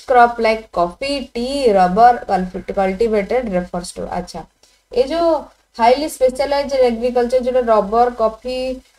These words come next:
ଆଉ ଚାହା ଏସବୁ ଯୋଉ କଲ୍ଟିଭେଟ କରାହଉଛି, ସେ କୋଉ ଫାର୍ମିଂ ଅଣ୍ଡର ରେ ଆସୁଛି? ସିଏ ଆମର ପ୍ଲାଣ୍ଟେସନ ଏଗ୍ରିକଲଚର ଅଣ୍ଡର ରେ ଆସୁଛି।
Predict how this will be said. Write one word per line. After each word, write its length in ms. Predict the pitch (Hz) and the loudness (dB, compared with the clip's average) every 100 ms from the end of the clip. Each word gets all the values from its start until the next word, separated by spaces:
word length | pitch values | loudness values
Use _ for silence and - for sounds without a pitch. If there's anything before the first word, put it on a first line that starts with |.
| _ - | _ -4
ଆଉ 240 | 208 220 226 233 | 0 0 0 0
ଚାହା 240 | 226 247 247 | 0 4 4
ଏସବୁ 280 | 240 247 233 240 | 4 0 -2 -2
ଯୋଉ 100 | 254 | 0
କଲ୍ଟିଭେଟ 380 | 208 196 226 247 247 | 0 0 2 2 2
କରାହଉଛି, 280 | 226 196 - | 0 0 -2
ସେ 60 | 359 359 | -6 0
କୋଉ 160 | 269 277 269 | 2 2 4
ଫାର୍ମିଂ 360 | 254 220 214 208 185 | 2 2 -2 -4 -4
ଅଣ୍ଡର 240 | 175 165 220 | -2 -2 2
ରେ 40 | 262 | 0
ଆସୁଛି? 300 | 214 185 180 180 | 0 -8 -10 -8
ସିଏ 160 | 277 320 | -4 -4
ଆମର 180 | 285 240 262 | 0 0 0
ପ୍ଲାଣ୍ଟେସନ 500 | 233 202 196 247 269 247 | -2 -4 -2 -4 -4 -4
ଏଗ୍ରିକଲଚର 500 | 208 202 196 185 190 185 | -2 -2 0 0 0 -2
ଅଣ୍ଡର 220 | 175 175 185 | -2 -4 2
ରେ 80 | 349 - _ _ _ _ _ _ _ _ _ _ _ - | 2 0 _ _ _ _ _ _ _ _ _ _ _ 0
ଆସୁଛି। 480 | 262 240 202 180 | 2 2 -2 -2